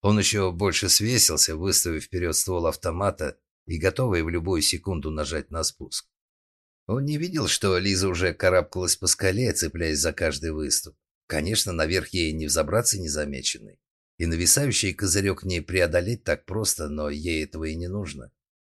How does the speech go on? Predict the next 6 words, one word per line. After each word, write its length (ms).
У 120
неё 340
был 300
другой, 720
отчаянный 640
план, 360